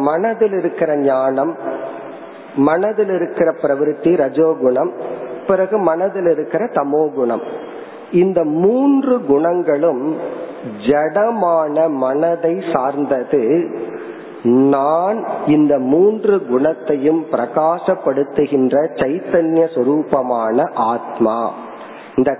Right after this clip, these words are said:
கர்த்தா யார் அப்படின்னா, மனதில் இருக்கிற அந்தந்த குணங்கள் தான் கர்த்தா. சாத்விக கர்த்தா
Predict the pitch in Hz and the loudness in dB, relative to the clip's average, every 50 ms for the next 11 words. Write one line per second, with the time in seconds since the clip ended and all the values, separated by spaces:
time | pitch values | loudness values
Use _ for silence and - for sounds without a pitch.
0 | - - - 170 170 175 - - - - - - 226 214 220 226 226 202 151 143 | -4 -4 -4 -2 -2 -4 -6 -10 -10 -8 -6 -4 -4 -2 -2 -2 0 0 0 0
1 | 135 139 147 147 135 - - - - - - - - - - - - 139 131 127 | 0 0 0 -2 -4 -4 -8 -8 -8 -8 -8 -10 -12 -12 -8 -6 -6 -6 -2 0
2 | 135 143 139 135 165 196 147 123 120 - - - - - - 123 123 123 135 147 | 0 0 2 2 2 2 0 -2 -4 -6 -8 -8 -8 -4 0 2 2 2 2 2
3 | 160 180 214 226 220 220 240 226 208 190 180 175 185 185 - - 175 175 190 180 | 0 0 0 0 0 -2 0 0 2 2 2 2 0 -2 -2 -2 0 0 2 2
4 | 151 131 143 170 202 208 175 214 196 202 202 175 185 156 135 123 127 143 160 175 | 2 2 2 2 2 2 2 2 2 2 2 2 0 0 0 0 2 2 2 2
5 | 180 190 196 180 180 170 160 151 - - 135 127 135 127 120 - 127 123 - - | 2 2 2 2 2 0 0 -2 -2 -2 -2 0 -2 -2 -2 -2 -2 -2 -4 -4
6 | - - 156 127 113 123 143 170 - - - - - - - - - - - - | -2 0 0 0 0 -2 -4 -4 -6 -10 -12 -12 -12 -12 -14 -14 -16 -16 -18 -18
7 | - - - 147 156 185 220 214 - - - 220 220 - 220 208 196 - 165 156 | -8 -4 -2 0 0 0 -2 -4 -4 0 0 0 0 0 -2 -2 -2 -2 -4 -4
8 | 156 - - 165 170 170 170 | -4 -6 -4 -2 0 0 2